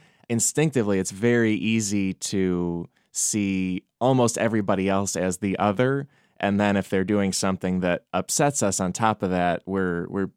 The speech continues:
it seems like we're pretty instinctually conditioned to just go ahead and write them off.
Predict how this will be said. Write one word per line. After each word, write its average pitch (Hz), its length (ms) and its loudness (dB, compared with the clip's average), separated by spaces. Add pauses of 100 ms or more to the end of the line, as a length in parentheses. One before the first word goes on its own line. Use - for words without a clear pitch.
it 101 160 -4
seems 123 160 0
like 101 140 0
we're 95 100 -2
pretty 95 540 -2
instinctually 95 720 -2
conditioned 90 520 -2
to 85 60 -6
just 85 260 -8
go 87 220 0
ahead 87 320 -2
and 82 180 -4
write 85 200 -4
them 82 100 -6
off. 87 260 -6